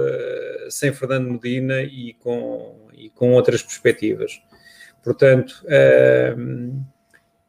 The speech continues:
não sabemos o que aí vem, mas eu sou um homem que gosta de mudanças e que gosta, e me sinto confortável com, com, com um sistema democrático. E, portanto,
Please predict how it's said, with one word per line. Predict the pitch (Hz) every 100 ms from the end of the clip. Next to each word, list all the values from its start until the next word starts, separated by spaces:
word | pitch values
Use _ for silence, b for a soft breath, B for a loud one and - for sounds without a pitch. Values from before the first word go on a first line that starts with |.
| _
não | 143 151
sabemos | 151 170 160 170 139
o | 147
que | 156
aí | 160
vem, | 131 185 190 190 185 _ -
mas | 147 156 160 160 160 156 147 - -
eu | 160
sou | 147 156
um | 147
homem | 143 139 131
que |
gosta | 151 143 147
de | 139
mudanças | 127 117 135 139 135 120 110
e | 113
que | _ -
gosta, | 113 127 127 - - 117 113 -
e | 135
me | 135
sinto | - 131
confortável | - 135 - 120 - 127 120 117 113 -
com, | 120 113 113 - _ -
com, | 139 131 127 147
com | 160 165
um | 143
sistema | - - 147
democrático. | 131 123 127 117 - 117 - _ b b b b -
E, | 131
portanto, | - 160 151 147